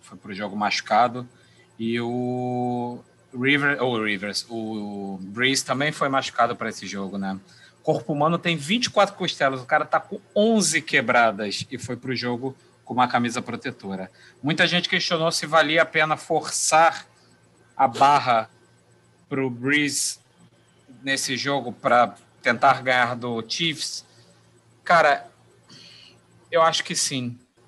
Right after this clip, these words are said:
Porque Tyson Hill não tem calibre pra ganhar de um time como o Chiefs, cara. Não tem, ele tem jogado bem? Tem. Mas ele não é surpreendente, ele não, não, não é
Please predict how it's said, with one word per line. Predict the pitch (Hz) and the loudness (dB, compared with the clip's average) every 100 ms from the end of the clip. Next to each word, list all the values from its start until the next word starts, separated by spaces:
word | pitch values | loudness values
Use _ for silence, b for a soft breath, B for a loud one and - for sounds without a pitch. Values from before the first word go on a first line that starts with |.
| _ _ _ - | _ _ _ -12
Porque | 139 - 156 | -6 -4 2
Tyson | 170 180 - 180 143 | 4 4 2 0 0
Hill | 156 | -2
não | 175 175 | -2 -2
tem | - 190 | -2 -2
calibre | 202 180 151 147 139 139 | 2 4 4 4 0 -2
pra | 139 131 | 0 0
ganhar | 127 127 123 | 0 0 -2
de | |
um | 123 | -6
time | - 127 | -8 -8
como | 123 120 120 | -8 -8 -8
o | |
Chiefs, | 123 113 104 - - | -8 -10 -10 -8 -8
cara. | - 101 95 95 95 | -4 -4 -4 -8 -10
Não | 113 120 - | -14 -14 -6
tem, | 143 127 139 | -2 0 2
ele | 151 143 | 2 2
tem | 139 165 160 | 2 0 2
jogado | 147 139 135 127 | 0 2 2 0
bem? | 127 147 127 - _ - | 0 0 0 -6 _ 2
Tem. | 165 160 139 - b b b b b | 4 2 -2 -12 b b b b b
Mas | 127 139 131 | 0 0 0
ele | 156 170 | 0 0
não | 175 170 | 0 2
é | 170 | 4
surpreendente, | 175 - 180 - - 160 160 139 147 151 | 2 -2 -8 -10 -6 -4 -4 -2 -2 -2
ele | 151 | -4
não, | 143 147 | -4 -6
não, | 151 147 | -6 -8
não | 147 147 151 | -6 -2 2
é | 165 185 180 | 6 6 4